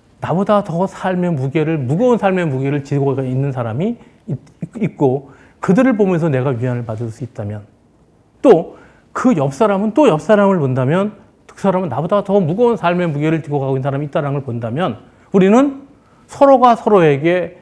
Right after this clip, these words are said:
위안을 받고, 그리고 서로가 서로를 보듬으면서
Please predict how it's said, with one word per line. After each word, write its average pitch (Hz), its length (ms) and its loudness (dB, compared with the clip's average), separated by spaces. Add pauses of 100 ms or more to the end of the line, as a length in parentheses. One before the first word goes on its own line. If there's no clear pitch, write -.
(220)
위안을 165 540 2
받고, 180 880 -2 (200)
그리고 180 340 2
서로가 214 360 4
서로를 170 420 -2
보듬으면서 156 840 2